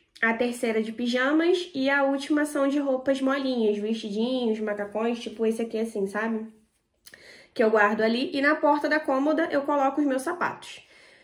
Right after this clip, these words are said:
E aí tá assim, super desorganizado. Antes eu separava por cor, mas não tá mais fazendo sentido. Eu não sei ainda como é que eu vou fazer. Na porta do guarda-roupa eu guardo as coisas de cabide. Então vestidos longos, calças jeans e essas coisas.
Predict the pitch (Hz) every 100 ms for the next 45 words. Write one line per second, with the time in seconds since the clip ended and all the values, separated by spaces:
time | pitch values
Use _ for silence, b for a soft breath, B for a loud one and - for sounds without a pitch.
0 | b 262 285 302 294 311 359 359 359 262
1 | 254 311 415 320 285 302 277 277 247 233
2 | 240 240 233 247 240 247 240 240 247 269
3 | 269 - 226 233 262 254 233 233 240 269
4 | 277 277 262 269 269 240 240 - 240 240
5 | 233 226 233 277 - 269 233 233 240 226
6 | 226 226 226 226 220 220 277 B B B
7 | B B B - 254 294 262 285 294 269
8 | 269 262 254 254 294 277 247 240 247 262
9 | 262 269 254 247 247 320 294 247 214 208
10 | 208 220 220 220 233 226 214 233 220 220
11 | 262 247 214 202 190 190 196 - 208 214
12 | 226 214 196 190 233 247 214 208 214 202
13 | 240 - 185 175 180